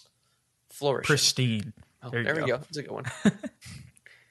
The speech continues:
Speaker 2: Spurs take their first lead of the game on some Devin Vassell free throws. Twenty-nine twenty-eight. Devin will shoot another.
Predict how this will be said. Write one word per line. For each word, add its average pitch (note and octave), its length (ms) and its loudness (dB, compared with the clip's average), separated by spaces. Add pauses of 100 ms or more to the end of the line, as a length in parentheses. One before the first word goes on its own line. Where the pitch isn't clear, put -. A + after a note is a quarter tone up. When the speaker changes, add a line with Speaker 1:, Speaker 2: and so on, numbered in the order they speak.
(760)
Speaker 2:
Spurs D3 420 4
take C#3 260 2
their B2 140 6
first C#3 520 2
lead D3 420 2
of B2+ 180 4
the A#2+ 100 0
game G#2+ 500 -4 (360)
on A#2+ 160 2
some A2 200 -2
Devin A2+ 440 0
Vassell G#2+ 460 0
free C#3 280 -4
throws. - 640 -4 (420)
Twenty-nine A2 1080 0
twenty-eight. A#2 800 -2 (360)
Devin G#2+ 340 0
will G2 80 -2
shoot A2+ 280 -2
another. G2+ 500 -4